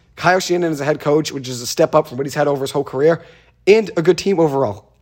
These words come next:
That would be great in a winning culture as well. I think Donald out of at fourteen. It might be a hot take to some. He might never even start again for the Niners. Who knows?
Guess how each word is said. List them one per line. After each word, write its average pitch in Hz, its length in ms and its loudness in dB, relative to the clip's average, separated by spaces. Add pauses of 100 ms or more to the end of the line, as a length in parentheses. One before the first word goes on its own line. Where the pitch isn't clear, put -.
That 151 160 2
would 196 80 6
be 185 80 0
great 170 340 4
in 139 80 0
a 117 60 0
winning 156 220 2
culture 143 320 -2
as 110 100 -4
well. 135 280 2 (280)
I 151 100 4
think 185 140 6
Donald 160 260 4
out 139 80 2
of 139 80 -4
at 131 80 -4
fourteen. 117 400 -6
It 170 140 2
might 208 160 4
be 220 60 -12
a - 100 -6
hot - 340 0
take 190 160 0
to - 100 -2
some. 180 200 4
He 151 80 4
might 196 140 4
never 196 180 0
even 170 120 0
start 165 280 4
again 135 100 -2
for 117 80 -6
the 117 60 -4
Niners. 107 180 -6
Who 180 140 2
knows? 139 300 2